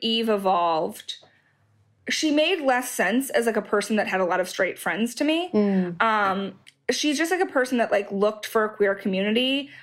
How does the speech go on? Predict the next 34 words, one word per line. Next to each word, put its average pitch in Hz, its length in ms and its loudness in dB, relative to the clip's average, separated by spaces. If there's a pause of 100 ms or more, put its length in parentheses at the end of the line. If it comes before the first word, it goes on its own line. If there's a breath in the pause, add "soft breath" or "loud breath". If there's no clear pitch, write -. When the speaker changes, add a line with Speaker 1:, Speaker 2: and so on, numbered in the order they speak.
(100)
Speaker 1:
found 208 340 2
one 208 140 4
and 190 120 0
stayed 185 300 0
in 247 140 0
it. 269 240 0
She's 190 200 4
just, 214 140 2
Speaker 2:
Mm-hmm. 208 60 2
Speaker 1:
like, 190 80 0
a - 20 -16
queer 208 240 2
scene 196 320 -2
person. 254 720 0
Speaker 2:
Mm-hmm. 165 220 -2 (180)
Speaker 1:
So 247 240 0
I 254 80 2
sort 311 180 0
of 294 80 -2
realized, 302 300 2
I 254 40 2
was 247 100 2
like, 240 120 -2
"This, 254 220 -2
this 262 180 -2
friend 294 240 0
group 302 180 -2
feels 226 360 0
weird." 226 400 2
And 226 120 0
then 226 100 2
I 226 40 2
was 226 160 0
like, 226 240 0